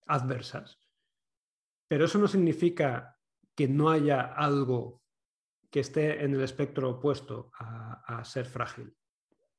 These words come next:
Mm, el ave fénix es robusta, pero no es antifrágil. Entonces,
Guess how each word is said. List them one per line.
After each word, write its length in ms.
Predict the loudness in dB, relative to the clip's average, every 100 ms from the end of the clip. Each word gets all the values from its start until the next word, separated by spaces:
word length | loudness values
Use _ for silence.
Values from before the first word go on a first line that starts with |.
| _ _ _ -10
Mm, 260 | -6 -6
el 100 | -2
ave 120 | -2 2
fénix 340 | 2 2 0
es 100 | -2
robusta, 560 | -2 -2 -4 -8 -20 -20 _ _ -4
pero 180 | 0 2
no 300 | 2 4 2
es 220 | 0 -4
antifrágil. 640 | -10 -10 -14 -16 -16 -20 _ _ _ _
Entonces, 360 | -4 -4 -6